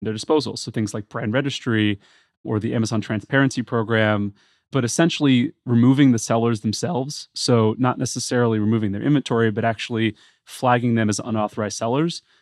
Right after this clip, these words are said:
gating the inventory that Amazon is able to have for your product and removing some of the folks who might not be, and then putting up guardrails around your particular product. So Amazon Transparency Program and brand registry, we've seen some good success with too. You just have to have a valid case.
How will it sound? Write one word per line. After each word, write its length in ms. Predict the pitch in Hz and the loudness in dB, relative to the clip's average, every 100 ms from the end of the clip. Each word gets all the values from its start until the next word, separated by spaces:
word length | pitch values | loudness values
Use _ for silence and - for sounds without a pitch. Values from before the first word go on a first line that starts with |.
| _ | _
gating 540 | - 123 139 139 127 123 | -6 -2 2 4 2 2
the 160 | 123 | -2
inventory 680 | 117 113 127 117 113 110 110 113 | -6 -6 -2 0 0 0 -2 -6
that 120 | 117 | -6
Amazon 360 | 123 117 113 107 | -4 -2 -2 -4
is 80 | - | -6
able 200 | 110 107 | -10 -10
to 100 | 104 | -10
have 260 | 107 107 | -8 -8
for 120 | - | -8
your 80 | 104 | -10
product 400 | - 110 135 143 | -4 0 0 0
and 120 | 120 | 0
removing 460 | 104 104 120 120 117 | 2 4 4 4 0
some 180 | - 113 | 0 -2
of 60 | |
the 60 | 107 | -2
folks 380 | - 113 104 - | -2 -4 -4 -2
who 300 | 117 107 104 _ _ _ - | 0 0 -2 _ _ _ -2
might 300 | 113 117 131 | 2 4 4
not 420 | 117 113 - 110 | 4 4 0 -6
be, 360 | 120 113 113 107 - _ _ _ - | -2 0 2 0 -4 _ _ _ -4
and 60 | |
then 60 | 104 | -4
putting 240 | - 123 | -2 -2
up 140 | 104 - | -2 -2
guardrails 460 | 107 107 101 98 | 0 2 0 0
around 180 | 101 95 | -4 -6
your 80 | 95 | -8
particular 320 | - 113 - | -12 -14 -14
product. 300 | - - - | -12 -12 -10
So 100 | 123 | -4
Amazon 320 | 135 143 147 | -2 2 2
Transparency 480 | 135 123 - 120 120 | 0 -2 -4 -6 -6
Program 360 | 127 113 113 104 | -6 -2 -2 -2
and 100 | 101 | -4
brand 160 | 107 | -4
registry, 280 | 107 107 120 | -4 -6 -8
we've 120 | 107 | -6
seen 160 | - 113 | -4 -4
some 180 | - 101 | -4 -6
good 180 | 113 | -6
success 380 | - - 113 - | -8 -10 -10 -8
with 120 | 110 | -10
too. 280 | - 127 147 - _ _ _ _ - | -4 -2 -2 -4 _ _ _ _ -4
You 100 | 139 | -4
just 140 | 127 | -2
have 160 | 143 - | -4 -4
to 80 | 143 | -4
have 100 | 120 | -4
a 80 | |
valid 400 | 95 190 123 107 | -4 -2 -2 -4
case. 400 | - 120 147 - | -8 -8 -8 -10